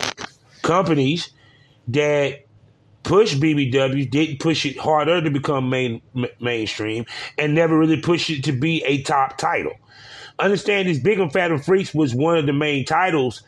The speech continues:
for Evasive Angles, but it wasn't meant to be that way. And he still, even after it came that way, he still didn't push it that way.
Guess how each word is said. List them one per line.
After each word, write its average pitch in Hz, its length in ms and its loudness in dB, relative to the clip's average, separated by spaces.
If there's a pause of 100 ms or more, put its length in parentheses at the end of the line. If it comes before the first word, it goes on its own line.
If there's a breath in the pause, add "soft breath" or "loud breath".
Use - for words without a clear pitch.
(420 soft breath)
for 170 160 4
Evasive 135 400 2
Angles, 135 280 0
but 151 180 6
it 147 180 0
wasn't 143 400 2
meant 147 200 0
to 131 80 0
be 147 240 0
that 101 260 -2
way. - 260 -14 (1300)
And 170 280 2
he 180 140 2
still, 220 500 2
even 202 240 2
after 180 260 0
it 175 120 0
came 226 280 2
that 170 200 2
way, 175 160 2
he 185 160 2
still 202 260 2
didn't 180 340 0
push - 340 -2
it - 160 -8
that 113 240 -4
way. - 260 -6